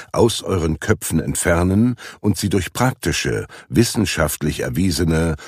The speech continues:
unkonventionelle Ideen ersetzen, die euch dabei helfen, die Erfüllung, die Liebe und die Erfolge zu finden, die wir uns alle ersehnen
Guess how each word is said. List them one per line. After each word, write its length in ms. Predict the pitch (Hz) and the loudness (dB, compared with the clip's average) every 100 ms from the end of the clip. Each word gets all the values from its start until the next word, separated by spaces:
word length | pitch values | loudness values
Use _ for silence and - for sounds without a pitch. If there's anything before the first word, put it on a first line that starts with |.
| - - | -6 2
unkonventionelle 1120 | 147 156 - 101 90 87 71 80 78 82 87 | 2 2 -2 0 2 0 0 0 2 2 0
Ideen 500 | - 71 80 78 76 | -2 -2 0 0 0
ersetzen, 760 | 64 - 78 - - 80 78 76 - - | -2 0 -2 -2 0 2 2 -2 -8 0
die 200 | 92 - | 0 2
euch 160 | 80 | 0
dabei 260 | - 85 69 | 0 0 0
helfen, 540 | - 90 - 90 92 85 - - | 2 2 2 0 0 -2 -6 -2
die 80 | 82 | -2
Erfüllung, 640 | - - 160 78 57 50 _ - | 0 2 2 2 -2 -10 _ -4
die 80 | 73 | 0
Liebe 580 | 71 110 139 123 127 123 - | 4 4 4 2 0 -2 -2
und 420 | 151 151 - - | 0 0 -4 0
die 120 | 120 | 0
Erfolge 500 | 95 - 87 85 76 | 0 0 2 2 -2
zu 160 | - 76 | -4 -2
finden, 580 | 80 69 - 69 69 65 - - | 0 0 0 -2 0 -2 -10 0
die 120 | 76 | 2
wir 120 | 78 | 2
uns 220 | 80 82 - | 2 0 0
alle 320 | - 113 62 | 2 2 0
ersehnen 760 | 58 69 65 69 69 76 71 | -2 -2 0 0 2 0 -2